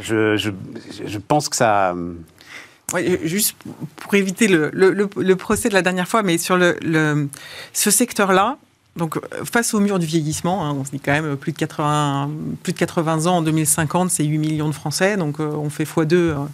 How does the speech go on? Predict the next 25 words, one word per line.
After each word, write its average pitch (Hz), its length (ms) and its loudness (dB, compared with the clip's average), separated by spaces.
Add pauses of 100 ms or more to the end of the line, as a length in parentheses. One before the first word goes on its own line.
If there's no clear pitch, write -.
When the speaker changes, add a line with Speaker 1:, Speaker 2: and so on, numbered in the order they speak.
(680)
Speaker 2:
en 160 140 0
trente 165 300 0
ans. 214 140 4
Donc, 165 200 2 (640)
c'est - 260 2
clair 254 380 2
qu'on 175 160 0
a 170 80 4
besoin 170 360 2
de 151 100 0
développer, 147 720 2
euh, 139 120 2
des 139 120 0
capacités 139 460 0
d'accueil, 175 480 2
et 147 80 0
c'est 139 180 0
clair 226 240 2
qu'on 156 140 -2
a - 20 0
besoin 143 260 -2
du 143 80 -4
secteur 151 300 -6
privé. 143 320 -2 (960)
Euh, - 200 -2